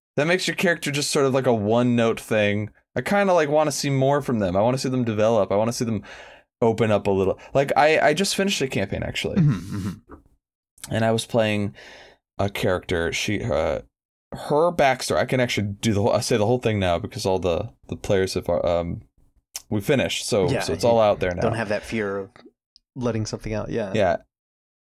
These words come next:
Speaker 1: She had a very terrible backstory where her, she lived in, on this frontier town. And by frontier town, I mean, like, in the woods, like, uh, uh, in the wilds, essentially, like, on the edge of civilization.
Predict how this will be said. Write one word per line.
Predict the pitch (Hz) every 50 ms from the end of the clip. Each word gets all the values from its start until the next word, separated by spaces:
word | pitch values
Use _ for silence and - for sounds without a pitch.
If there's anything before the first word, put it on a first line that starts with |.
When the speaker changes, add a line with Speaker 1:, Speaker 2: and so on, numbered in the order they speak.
| _ _ -
Speaker 1:
She | 127 - - 202 226
had | 233 220 190
a | 151 131
very | 139 143 147 135 131
terrible | 127 - 147 143 139 135 120 110 98
backstory | 107 98 95 98 - - - 107 95 95 92 92
where | 95 92 92 90 92 82 -
her, | 131 123 135 127 123 -
she | 131 - - 139
lived | 139 151 151 -
in, | 160 147 143 131
on | 80 110 120 120
this | 113 113
frontier | - - 131 123 123 123 - - 135 131 131
town. | - - - 127 101 95 95 95 95 95 95 104 - _ _ _ _ _ _ _ _ _ _
And | - 117 113 113
by | 113 120 117
frontier | 113 - 156 151 135 - 139 123
town, | - 120 110
I | 123
mean, | 139 139 135 127
like, | 113 110 110 - -
in | 131 123 113
the | 107 98
woods, | 90 95 104 110 120 160 190 185 - - -
like, | 131 120 - - -
uh, | 107 110 - - _ -
uh, | 107 104 - -
in | 120 117
the | 101 85
wilds, | 82 90 95 101 113 135 156 165 170 160 - 175
essentially, | 160 - - 175 165 - - 175 170
like, | 147 135 -
on | 117 107
the | 110 - -
edge | 120 120 123 117 107
of | 104 95
civilization. | - - 104 95 101 98 92 98 98 92 92 87 - - 92 85 82 85